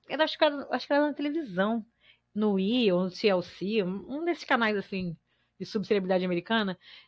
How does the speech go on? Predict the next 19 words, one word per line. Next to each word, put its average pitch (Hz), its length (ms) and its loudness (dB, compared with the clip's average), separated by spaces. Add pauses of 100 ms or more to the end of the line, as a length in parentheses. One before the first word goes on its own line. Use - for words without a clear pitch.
(100)
que 277 80 6
era, 294 360 8
acho 277 160 2
que - 40 -14
foi 339 80 4
a - 20 -2
primeira 339 160 4
vez 349 140 0
que - 40 2
eu 311 60 4
vi 277 180 4
alguém 262 240 2
sacaneando 277 640 2
o 254 200 2
americano 247 420 2
médio, 190 340 2
assim, 196 220 -6
claramente, 202 560 2
sabe? 202 220 0